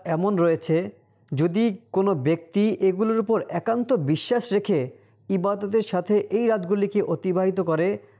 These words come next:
তবে আল্লাহ তাআলা তাকে জান্নাত দান করবেন।" সুবহানাল্লাহ। আর এর মধ্যে হচ্ছে রজবের প্রথম রাত, এই রাতে ইবাদত করুন এবং দিনে রোজা রাখুন। নাম্বার দুই, শাবানের চোদ্দ তারিখ দিবাগত রাত,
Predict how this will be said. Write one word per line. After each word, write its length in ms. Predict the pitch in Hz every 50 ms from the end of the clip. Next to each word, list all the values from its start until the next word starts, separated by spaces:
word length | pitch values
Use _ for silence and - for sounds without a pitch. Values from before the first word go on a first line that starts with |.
| _ _ -
তবে 220 | 160 143 147 156 - -
আল্লাহ 380 | 165 160 165 175 190 208 208 208
তাআলা 440 | 202 185 170 165 151 160 165 180 180
তাকে 380 | 175 160 147 - - 156 147 127 117
জান্নাত 580 | - 131 135 139 139 139 165 190 202 196 - - - 208
দান 320 | 147 127 131 131 131 131
করবেন।" 540 | 120 - 135 123 120 117 131 131 127 120 120 - _ _ _ _ -
সুবহানাল্লাহ। 720 | - - 160 151 - - - 160 151 151 143 147 143 131 120 - - - -
আর 80 | 135 127 -
এর 160 | 175 185 185
মধ্যে 260 | 190 196 185 180 202
হচ্ছে 380 | 196 196 196 - 208 196 170 143 147
রজবের 440 | 147 151 151 151 208 202 214 196 190
প্রথম 420 | - - 214 208 240 254 233 220
রাত, 300 | 208 180 147 139 - - - - - - _ - - _ _ _ -
এই 160 | 202 214 233
রাতে 300 | 233 233 226 254 220 - -
ইবাদত 420 | 196 196 185 226 233 240 262 - -
করুন 340 | - 240 233 202 170 143 - -
এবং 260 | 170 151 175 165 147
দিনে 320 | 131 143 156 175 185 165
রোজা 280 | 135 143 139 143 170 160
রাখুন। 400 | 151 139 - - 147 131 120 120 - _ _ _ _ -
নাম্বার 380 | 147 156 170 185 202 202 165 156
দুই, 280 | 196 202 180 147 127 120 - - - - _ -
শাবানের 600 | - - 165 156 165 170 190 208 214 226 233 220
চোদ্দ 400 | 226 - 214 202 185 185 240 233
তারিখ 360 | - 220 202 214 233 254 208
দিবাগত 520 | 180 151 147 185 190 233 220 233 220 208
রাত, 380 | 226 185 160 147 131 - -